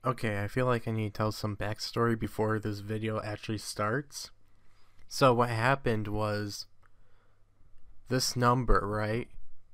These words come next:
It's from Bad Axe, Michigan. Kept calling me and calling me and calling me, like, fourteen times in six days.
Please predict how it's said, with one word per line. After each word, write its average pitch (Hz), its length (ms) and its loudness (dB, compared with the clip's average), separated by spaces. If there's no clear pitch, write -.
It's 117 180 -2
from 117 360 4
Bad 110 280 2
Axe, 113 340 2
Michigan. 131 640 0
Kept 143 260 -2
calling 147 600 2
me 107 260 -2
and 107 120 -6
calling 143 680 6
me 107 160 -2
and 104 160 -6
calling 135 500 2
me, 98 240 -6
like, 117 200 2
fourteen 143 640 6
times 113 840 2
in 113 260 0
six - 340 -2
days. - 520 -4